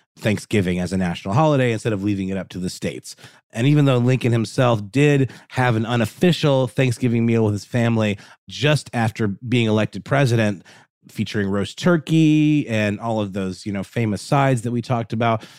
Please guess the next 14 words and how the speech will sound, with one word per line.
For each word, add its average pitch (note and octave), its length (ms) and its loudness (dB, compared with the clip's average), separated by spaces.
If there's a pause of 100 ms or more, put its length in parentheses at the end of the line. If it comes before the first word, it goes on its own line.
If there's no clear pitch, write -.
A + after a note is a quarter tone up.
(120)
uh, G2+ 240 -4
really C3 460 4
revolving A2 600 0
around G#2+ 280 0
this G#2+ 180 -4
notion G#2 340 -10
of G2 160 -10
good G#2 200 -6
health B2 540 0
and F#2+ 120 -6 (260)
prosperity C#3 800 0
for A2 180 -6
the F#2+ 80 -6
family. C#3 560 0